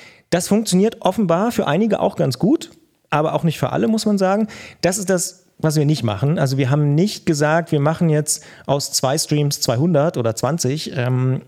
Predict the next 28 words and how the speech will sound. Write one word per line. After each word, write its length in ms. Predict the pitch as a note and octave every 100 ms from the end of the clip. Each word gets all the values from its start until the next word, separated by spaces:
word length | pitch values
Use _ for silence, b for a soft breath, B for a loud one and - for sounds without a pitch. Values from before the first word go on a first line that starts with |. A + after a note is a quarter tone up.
| _ -
weil 160 | C3 C#3
wir 160 | E3
irgendwie 300 | F3+ G#3 F3+
nicht 140 | F3+ -
so 80 |
richtig 240 | D#3+ F3 E3+
daran 240 | D3+ C#3+
glauben, 300 | C3 C#3+ D#3 - B B B
dass 160 | C3+ C#3
jetzt 180 | B2 B2+
jeder 280 | E3 E3+
Radiosender 680 | C3 D#3 D3+ B2 B2 C#3 E3
noch 200 | D3+ C3+
die 120 | - B2+
besten 260 | C3+ D3
Hits 180 | C3+ -
der 120 | C3+
achtziger 300 | D3+ D3 G#2+
spielen 280 | - G#2 G#2
muss 240 | A#2+ D3+
oder 200 | A2+ A2 G#2+
die 100 | A2
besten 300 | A#2 - A#2
der 120 | A2
siebziger 420 | C3+ - B2+ A#2+
und 120 | A2
sechziger 460 | C3+ C#3 C3+ B2 B2
und 140 | A2+